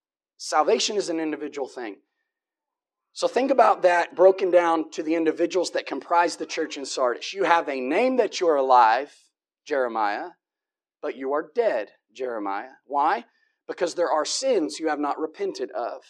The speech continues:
If one thinks he has spiritual life, but he is continuing in sin, not dedicated to righteousness, and not actually following the Lord, it doesn't matter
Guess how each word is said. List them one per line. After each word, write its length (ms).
If 160
one 260
thinks 340
he 100
has 160
spiritual 500
life, 520
but 120
he 260
is 220
continuing 880
in 360
sin, 460
not 380
dedicated 720
to 100
righteousness, 920
and 120
not 220
actually 720
following 600
the 100
Lord, 340
it 160
doesn't 360
matter 600